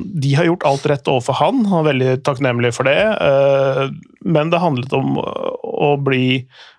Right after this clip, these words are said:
faktisk det som jeg nevnte tidligere når jeg snakket om at det kanskje kunne skje,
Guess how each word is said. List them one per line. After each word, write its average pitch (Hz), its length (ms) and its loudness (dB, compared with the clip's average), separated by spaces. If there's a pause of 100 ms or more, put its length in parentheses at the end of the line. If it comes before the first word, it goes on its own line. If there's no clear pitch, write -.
(180)
faktisk 165 380 0
det 147 100 4
som 151 140 2
jeg 151 160 0
nevnte 139 500 0
tidligere 131 320 0
når 135 160 2
jeg 135 140 -2
snakket 131 180 -2
om 120 80 0
at 117 160 -8
det 127 120 2 (120)
kanskje 135 400 -4
kunne 120 320 -2
skje, 147 160 0